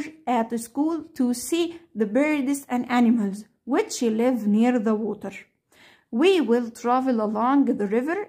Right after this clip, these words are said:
in small boats and camp in tents at night. We will bring our cameras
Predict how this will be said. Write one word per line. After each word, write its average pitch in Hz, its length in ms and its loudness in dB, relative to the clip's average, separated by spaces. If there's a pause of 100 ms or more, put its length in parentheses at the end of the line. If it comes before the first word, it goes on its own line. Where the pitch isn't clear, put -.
(100)
in 226 220 2
small 320 520 2
boats 214 580 0 (340)
and 220 260 2
camp 311 460 2 (200)
in 240 220 0
tents 226 540 -4
at 214 180 -10
night. 202 300 -6 (340)
We 294 240 4
will 226 300 2
bring 226 500 2
our 220 320 2
cameras 294 640 -2